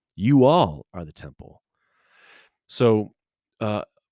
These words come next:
you know, in light of how the New Testament talks about the work of the Holy Spirit on the church, um, I'm kind of skeptical of notions of the Holy Spirit's work on individuals, since the New Testament doesn't really address that.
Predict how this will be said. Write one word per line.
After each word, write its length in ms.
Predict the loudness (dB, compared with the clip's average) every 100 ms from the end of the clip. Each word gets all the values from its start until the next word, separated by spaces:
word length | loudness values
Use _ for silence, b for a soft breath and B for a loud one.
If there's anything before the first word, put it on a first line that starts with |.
| _
you 260 | -18 -10 -6
know, 60 | -4
in 60 |
light 180 | -2 0
of 80 | 0
how 220 | 0 0
the 80 | 0
New 120 | -4
Testament 400 | -4 -8 -6 -8
talks 280 | -6 -6 -6
about 380 | -6 -6 -8 -8
the 80 |
work 160 | -6 -4
of 60 | -6
the 80 |
Holy 160 | -6 -6
Spirit 480 | -8 -4 -2 -2 -4 _ _ _ _ _ _ _ -8
on 220 | -6 -4
the 100 | -6
church, 640 | -8 0 2 2 -2 -12 -16 b b b _ -8
um, 520 | -4 -4 -4 -8 -12 _ _ -10
I'm 140 | -8
kind 220 | -4 -2
of 60 | -2
skeptical 800 | -6 -2 -2 0 -2 0 2 0 -4
of 220 | -6 -2
notions 440 | 0 0 0 -4
of 80 | -4
the 60 | -2
Holy 200 | -2 -2
Spirit's 360 | -2 -4 -4
work 360 | -2 -4 -4 -18 _
on 180 | -6 -2
individuals, 760 | 0 0 2 2 2 -2 -6 -8
since 160 | -8
the 100 | -2
New 80 | -2
Testament 380 | -2 -8 -8 -4
doesn't 220 | -4 -2
really 180 | 0 0
address 460 | -2 0 2 2
that. 420 | -6 -10 -12 -20